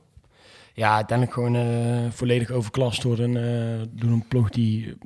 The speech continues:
ja, ik ga niet zeggen gegarandeerd, maar die gewoon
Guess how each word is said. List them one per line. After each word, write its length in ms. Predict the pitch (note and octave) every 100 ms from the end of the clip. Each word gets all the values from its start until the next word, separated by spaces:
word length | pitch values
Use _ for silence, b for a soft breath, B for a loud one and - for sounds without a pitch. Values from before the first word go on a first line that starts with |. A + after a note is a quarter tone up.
| - -
ja, 340 | B2 G#2+ G2 - -
ik 140 | - -
ga 100 | A#2
niet 120 | A2
zeggen 220 | A#2 G2+
gegarandeerd, 440 | A#2+ A#2 B2 B2
maar 100 | A2
die 100 | A2
gewoon 460 | G#2+ A#2 A2+ A2+